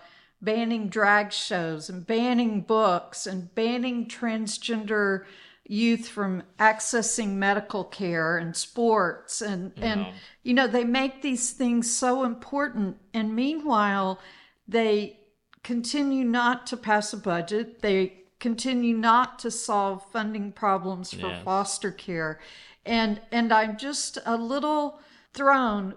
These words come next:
Speaker 1: by the focus on these big social issues, which seem to be the primary goal is Republican primary elections
Speaker 2: Yes.
Speaker 1: and not general elections and not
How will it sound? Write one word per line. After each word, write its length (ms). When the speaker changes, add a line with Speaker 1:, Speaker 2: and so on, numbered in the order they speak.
Speaker 1:
by 280
the 120
focus 1080
on 260
these 300
big 420
social 560
issues, 500
which 220
seem 320
to 80
be 500
the 80
primary 580
goal 400
is 200
Republican 680
primary 760
elections 800
Speaker 2:
Yes. 120
Speaker 1:
and 220
not 340
general 540
elections 680
and 260
not 420